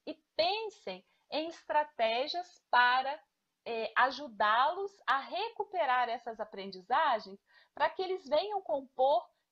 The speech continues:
esse grupo de estudantes aqui no futuro. Mas, para isso, a gente precisa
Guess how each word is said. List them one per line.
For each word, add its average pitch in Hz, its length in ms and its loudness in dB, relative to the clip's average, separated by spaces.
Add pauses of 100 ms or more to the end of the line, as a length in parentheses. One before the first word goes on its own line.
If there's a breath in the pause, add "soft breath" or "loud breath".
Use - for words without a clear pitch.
esse 403 420 -4
grupo 285 420 -14
de 277 100 -18
estudantes 233 640 -8
aqui 254 260 -12
no 240 100 -14
futuro. 180 480 -20 (840 loud breath)
Mas, 415 360 2
para 233 320 4
isso, 302 400 -8
a 220 60 -2
gente 311 300 -8
precisa 311 640 -10